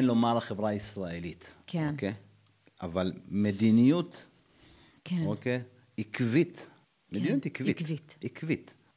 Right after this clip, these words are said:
Speaker 2: לא יצרה את החיבור. התפקיד שלה, יש,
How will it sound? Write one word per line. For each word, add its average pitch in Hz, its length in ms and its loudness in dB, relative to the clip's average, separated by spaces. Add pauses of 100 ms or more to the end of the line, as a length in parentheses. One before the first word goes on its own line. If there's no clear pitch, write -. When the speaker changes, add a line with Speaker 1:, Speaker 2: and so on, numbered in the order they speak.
(160)
Speaker 2:
לא 127 180 2
יצרה 180 300 2
את 175 60 -4
החיבור. 95 420 -2 (240)
התפקיד - 420 -2
שלה, 180 180 2 (580)
יש, - 240 0